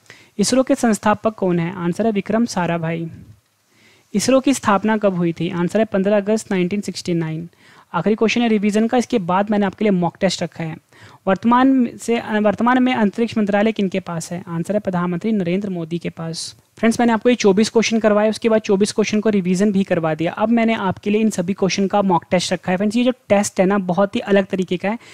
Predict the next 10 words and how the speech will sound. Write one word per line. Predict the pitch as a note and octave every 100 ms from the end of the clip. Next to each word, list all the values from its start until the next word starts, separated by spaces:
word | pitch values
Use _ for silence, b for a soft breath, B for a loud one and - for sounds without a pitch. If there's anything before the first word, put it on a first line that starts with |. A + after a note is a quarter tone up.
| B B -
इसका | - C4+
जो | C4 C4+
आंसर | F#3+ F#3 F3+ B3
है, | B3+
कहीं | A3+ A3+
पे | A#3+
आपने | A3+ A#3+
लिखना | G#3 F3+ G#3+ A3+
नहीं | F#3+ F3
है, | F#3